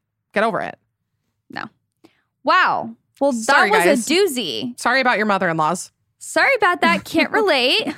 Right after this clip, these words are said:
Speaker 2: Um, <laughs> thank you guys so much for writing in. You guys always make these episodes a joy.
Speaker 1: I know. They really are. Don't you feel like you're just chatting with your friends, like, at a
Speaker 2: Yes.
Speaker 1: sleepover?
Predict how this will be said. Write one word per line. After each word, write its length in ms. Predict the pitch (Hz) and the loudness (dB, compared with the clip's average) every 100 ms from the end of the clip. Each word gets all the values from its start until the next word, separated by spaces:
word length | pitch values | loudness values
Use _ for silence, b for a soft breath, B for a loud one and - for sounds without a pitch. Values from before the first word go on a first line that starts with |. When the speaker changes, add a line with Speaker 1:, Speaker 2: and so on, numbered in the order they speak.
| 330 - | -4 0
Speaker 2:
Um, 400 | 277 370 320 320 | 4 4 2 0
<laughs> 1040 | - - 339 403 349 - 571 539 415 - | -2 -6 -2 -2 -2 -2 -4 -4 -6 0
thank 220 | 311 349 | 0 2
you 120 | 440 | 2
guys 220 | 392 330 339 | 2 2 0
so 180 | 285 | 0
much 220 | 277 311 - | 2 2 0
for 160 | 359 | -2
writing 400 | 240 220 240 240 | 0 0 0 -2
in. 400 | - 214 135 220 | -4 -2 -2 -2
You 260 | 247 233 226 | -4 -4 -2
guys 240 | 233 233 | 0 0
always 400 | - 214 214 202 | 0 0 0 -2
make 220 | 202 - | -6 -6
these 240 | - 202 - | -6 -8 -6
episodes 680 | - 226 - - - 226 - | -8 -8 -8 -6 -6 -10 -4
a 100 | 254 | -4
joy. 640 | 202 - 196 107 73 - - | -2 -2 -2 -2 -4 -8 -6
Speaker 1:
I 160 | 175 156 | -4 -2
know. 200 | 147 151 | -2 -2
They 140 | 165 | -2
really 200 | 165 165 | 0 0
are. 80 | 165 | 0
Don't 200 | 214 226 | -2 -4
you 60 | 233 | -2
feel 120 | 196 | -2
like 140 | 180 | -2
you're 100 | 165 | -4
just 200 | 156 - | -8 -8
chatting 320 | - 165 - | -6 -6 -4
with 160 | 165 156 | -6 -6
your 80 | 160 | -4
friends, 320 | 151 151 165 | -2 -2 -2
like, 100 | 160 | -2
at 280 | 139 117 170 | 0 0 -2
a 40 | |
Speaker 2:
Yes. 100 | 156 | -4
Speaker 1:
sleepover? 540 | 156 156 170 175 202 | -6 -4 -4 -2 -4